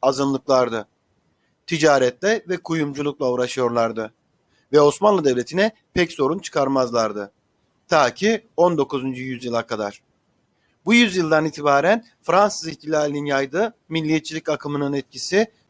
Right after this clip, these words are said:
ve İngiltere ile Fransa'nın kışkırtmaları sonucu Ermeniler isyan etmeye başladılar. Amaçları bir ucu Hazar Denizi'nde, bir ucu Karadeniz'de ve diğer sınır ise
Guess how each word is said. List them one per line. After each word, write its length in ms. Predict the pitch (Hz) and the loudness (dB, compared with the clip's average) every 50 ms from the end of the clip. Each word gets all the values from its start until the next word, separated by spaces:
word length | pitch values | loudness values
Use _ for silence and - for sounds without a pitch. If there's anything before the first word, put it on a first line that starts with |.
| _ - | _ 2
ve 200 | 147 143 139 - | 2 2 2 -2
İngiltere 560 | - 143 147 147 151 139 - 214 226 214 196 165 | -6 -4 0 0 0 2 4 6 6 8 6 6
ile 140 | 151 139 | 4 0
Fransa'nın 580 | 135 - 156 160 160 160 156 - 139 151 202 233 | -2 2 2 4 4 4 2 -2 -4 -4 -4 -6
kışkırtmaları 680 | - - 175 - - 165 160 - 160 151 147 147 143 135 | -8 -10 -12 -10 -8 -10 -8 -6 -4 -2 0 0 -2 -2
sonucu 480 | - 131 123 120 123 131 185 220 226 - _ _ _ _ | -6 -6 -6 -6 -2 0 2 2 2 0 _ _ _ _
Ermeniler 640 | - 147 147 143 143 139 131 131 143 165 196 226 - _ | 0 2 2 4 4 2 2 2 2 2 2 2 0 _
isyan 360 | - 135 - - 160 147 143 139 | -10 -8 -4 0 2 2 2 2
etmeye 320 | 131 _ 131 131 127 123 | 0 _ -2 -2 0 2
başladılar. 600 | 123 123 120 - 123 117 117 120 117 113 - - _ _ _ _ _ _ _ _ _ _ _ _ _ _ _ - | 0 0 0 -4 -6 -4 -2 -2 -2 -2 -4 -8 _ _ _ _ _ _ _ _ _ _ _ _ _ _ _ -2
Amaçları 640 | 127 143 143 139 - - 139 143 165 202 233 226 - _ _ _ _ | 2 2 2 2 2 4 4 6 6 6 4 2 -4 _ _ _ _
bir 120 | 160 165 151 | 0 2 2
ucu 220 | 143 135 151 139 | 2 2 0 -2
Hazar 360 | 120 135 139 131 135 135 127 | -2 0 0 2 2 2 2
Denizi'nde, 580 | 131 127 131 117 113 123 127 131 160 196 196 - _ _ _ _ - | 0 -2 -2 -4 -6 -6 -2 2 2 2 0 -2 _ _ _ _ -4
bir 100 | 156 147 | 0 2
ucu 240 | 151 139 131 131 | 2 0 0 -2
Karadeniz'de 720 | - 143 131 127 123 127 127 120 117 117 139 180 196 196 - - _ _ - | 0 2 2 4 4 2 0 0 0 2 4 4 4 2 0 -8 _ _ 2
ve 220 | 127 131 127 127 - _ _ - | 4 4 4 2 -2 _ _ 0
diğer 280 | 131 143 147 170 214 | 2 4 6 6 4
sınır 260 | 240 - 196 156 135 120 | 2 0 -2 -2 0 -2
ise 380 | 120 113 - 202 233 233 233 | -2 -2 2 2 2 2 2